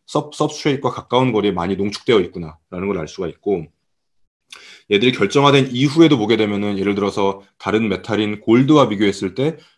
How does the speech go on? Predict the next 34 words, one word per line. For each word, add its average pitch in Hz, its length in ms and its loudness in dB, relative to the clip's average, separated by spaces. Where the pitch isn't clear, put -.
니클의 110 400 0
경우에는 101 460 -2
훨씬 185 420 2
더 143 80 0
안정한, 113 680 -2
어, 95 180 -8
바인딩 110 320 0
에너지를 98 340 -2
갖는 87 200 -10
것들을 87 220 -12
볼 82 100 -10
수가 87 160 -14
있습니다. - 320 -20
그래서 113 120 -2
이런 123 300 2
서브스트레이트과의 156 720 2
강한 107 300 0
인터랙션이 101 500 -4
있는 98 180 -4
케이스에 139 400 -4
대해서는 101 520 -4
우리가 95 200 0
예전에 98 240 0
생각했던 113 580 -6
투 147 140 -10
스텝, - 360 -6
아, 87 200 2
뉴클리에이션 113 520 0
그로스 110 300 -2
모델을 98 280 0
따라가는 117 360 -2
것이 95 180 -4
아니라 85 400 -8
어떤 87 400 -6